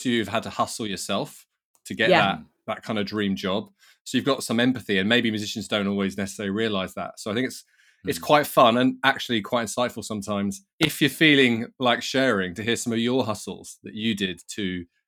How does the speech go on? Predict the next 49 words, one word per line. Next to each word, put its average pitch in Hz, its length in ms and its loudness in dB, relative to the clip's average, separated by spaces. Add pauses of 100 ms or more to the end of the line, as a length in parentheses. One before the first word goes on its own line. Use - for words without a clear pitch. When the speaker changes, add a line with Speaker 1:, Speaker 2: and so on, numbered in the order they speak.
(160)
Speaker 1:
get - 200 -2
to 117 100 -4
your 120 180 2
place. 98 300 -2
Because 127 460 -4
t-, - 180 -16
to 147 80 -4
most 185 220 4
people's 127 240 -2
view, 104 140 0
you're 120 220 2
doing 131 180 0
the, 127 140 -4
you're 135 180 2
living 139 200 0
the 135 60 0
dream. 135 380 -4 (120)
You're 131 100 0
doing 127 160 8
music 175 380 6
and 156 100 2
football. 98 460 0 (180)
Happy 131 240 -2
day. 127 280 6
Speaker 2:
<laughs> - 480 6 (320)
It, 240 180 10
I 254 80 12
mean, 262 220 8
it 214 80 10
is 294 180 6
the 262 80 6
dream. 180 460 8
It 220 120 8
really 240 300 10
is. 226 160 10
I'm, 208 300 10
I 214 140 12
feel 208 260 4
so 196 400 8
lucky 190 340 6
every 165 160 2
single 170 240 -2
day 160 260 8
to 151 120 -6
get 165 200 6
to 170 80 -6
do 160 340 6 (360)
the 175 80 4
job 165 380 8